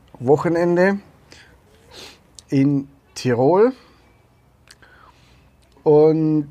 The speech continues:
ich denke, das ist ein guter Anlass, um mal auf ein Thema einzugehen, beziehungsweise ein Thema aufzugreifen, das mich in den letzten Wochen doch arg beschäftigt hat, zumal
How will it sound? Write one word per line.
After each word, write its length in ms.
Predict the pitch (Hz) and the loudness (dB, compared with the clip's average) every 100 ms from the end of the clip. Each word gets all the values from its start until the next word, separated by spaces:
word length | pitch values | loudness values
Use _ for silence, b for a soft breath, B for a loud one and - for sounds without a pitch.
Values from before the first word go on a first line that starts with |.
| - - - - - - - | -18 -18 -18 -16 -18 -14 -6
ich 180 | 139 - | -6 -2
denke, 320 | 156 165 147 | -2 0 -2
das 240 | 147 143 | -2 -4
ist 300 | 151 143 - | -8 -8 -8
ein 500 | - 139 143 139 131 | -6 -2 0 0 0
guter 320 | 151 170 170 | -4 -2 -2
Anlass, 460 | 147 156 160 156 151 | -2 -2 -2 -4 -4
um 180 | 151 156 | -4 -2
mal 340 | 143 143 147 | 0 2 0
auf 600 | - 143 143 - - - _ B B B B B _ | 2 2 2 -4 -16 -20 _ B B B B B _
ein 260 | 131 131 131 | -2 -2 -2
Thema 480 | - 151 165 151 - | 0 0 2 -2 -2
einzugehen, 840 | 135 151 147 139 139 139 135 131 | -2 -4 -4 -4 0 0 0 0
beziehungsweise 520 | 123 127 131 123 117 | -2 -2 -2 -2 -2
ein 120 | 117 | -4
Thema 380 | 110 139 156 135 | -2 0 0 0
aufzugreifen, 1040 | 131 131 - 127 120 123 135 120 123 123 123 _ b b b b b b b b - _ _ - - - - - - | -4 -4 -8 -4 0 0 0 -4 -2 -4 -8 _ b b b b b b b b -20 _ _ -20 -20 -20 -20 -14 -6
das 200 | 113 127 | -2 0
mich 200 | 120 101 | -2 0
in 180 | 120 | 0
den 140 | 113 110 | 0 0
letzten 560 | 123 - - 123 113 | 0 -2 -4 -2 0
Wochen 520 | 117 120 139 131 123 - | 0 0 0 0 0 -2
doch 500 | 120 123 - - - - | -2 -2 -8 -10 -14 -6
arg 240 | 107 139 | -2 -2
beschäftigt 520 | 135 107 117 - 139 135 | -4 -4 -4 -4 -4 -2
hat, 220 | 131 - | -2 -2
zumal 720 | 123 113 110 113 123 135 | 0 0 -2 -4 0 0